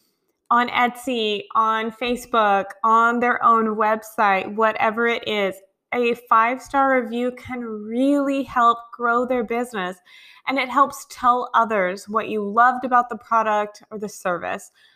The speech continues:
Mention how great their customer service was or how fast the shipping was. Mention what you loved about it.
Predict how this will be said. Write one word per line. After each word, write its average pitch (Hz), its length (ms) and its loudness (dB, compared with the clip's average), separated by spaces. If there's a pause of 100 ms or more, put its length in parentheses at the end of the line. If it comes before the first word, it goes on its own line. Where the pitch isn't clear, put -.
(280)
Mention 254 520 0
how 269 320 4
great 240 240 -2
their 247 100 -2
customer 247 460 -6
service 240 540 -6
was 170 260 0
or 208 80 -6
how 202 220 2
fast 226 420 -2
the 202 60 -20
shipping 226 460 -6
was. 185 380 -6
Mention 214 800 -4
what 226 160 -6
you 220 140 -2
loved 208 500 0
about 180 380 -4
it. 175 260 -4